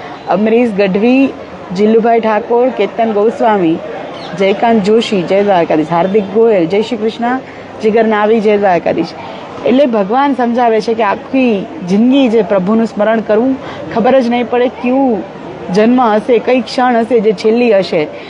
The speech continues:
વિચારતા જ રહી જાશું અને આપણે કદાચ નામ લેવામાં પાછળ રહી જાશું. એટલે પ્રતિ ક્ષણ,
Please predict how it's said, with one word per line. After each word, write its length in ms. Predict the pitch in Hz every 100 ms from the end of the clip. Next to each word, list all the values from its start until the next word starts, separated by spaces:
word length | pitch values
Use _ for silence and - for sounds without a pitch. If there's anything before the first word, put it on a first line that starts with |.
| - -
વિચારતા 440 | 214 214 277 277 269
જ 60 |
રહી 180 | 247 254
જાશું 440 | 269 254 254 214
અને 160 | 214 220
આપણે 220 | 208 226
કદાચ 260 | 226 233 214
નામ 300 | 208 208 233
લેવામાં 400 | 220 240 240 220
પાછળ 280 | 175 196 254
રહી 200 | 233 233
જાશું. 280 | 202 202
એટલે 140 | 208 233
પ્રતિ 320 | 220 226 311
ક્ષણ, 440 | 240 - 269 277